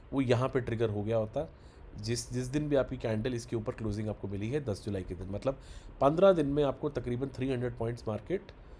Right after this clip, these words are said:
एक lot के पीछे यहाँ पर देखी गई है। अब वो depend करता है आपका कितना risk appetite market में है।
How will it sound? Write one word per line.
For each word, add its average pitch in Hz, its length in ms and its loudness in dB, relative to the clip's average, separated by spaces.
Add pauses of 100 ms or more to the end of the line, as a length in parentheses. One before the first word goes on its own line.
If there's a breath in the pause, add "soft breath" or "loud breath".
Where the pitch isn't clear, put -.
(380 loud breath)
एक 175 200 8
lot 120 200 6
के - 100 -4
पीछे 113 280 -6
यहाँ 107 120 0
पर 110 120 -4
देखी 98 260 -6
गई 104 160 -2
है। 139 100 -2
अब 110 140 -4
वो 117 100 0
depend 113 340 -4
करता 113 280 -4
है 143 120 -6 (440 loud breath)
आपका 127 200 -6
कितना 120 400 -4 (200)
risk 110 300 -6
appetite 101 540 -6 (100)
market 92 440 -8
में 117 80 -4
है। - 180 -8